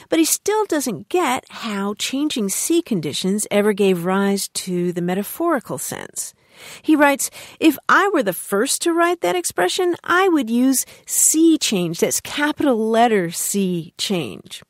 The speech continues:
His reasoning? Well, if a sailor's course follows roughly the shape of the letter C,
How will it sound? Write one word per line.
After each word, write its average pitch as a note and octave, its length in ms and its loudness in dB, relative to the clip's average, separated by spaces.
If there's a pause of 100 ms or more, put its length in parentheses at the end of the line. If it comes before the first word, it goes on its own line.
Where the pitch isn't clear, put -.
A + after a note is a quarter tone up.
(540)
His F3+ 240 -2
reasoning? B3 540 -2 (420)
Well, E4 260 2
if F4 160 -2
a E4+ 60 0
sailor's F#4 480 0
course A#3+ 560 -2
follows A#3 440 2
roughly G3 540 0
the F#3 80 -2
shape G#3 400 0
of E3 140 -2
the E3+ 100 -2
letter E3+ 280 0
C, C4+ 600 -2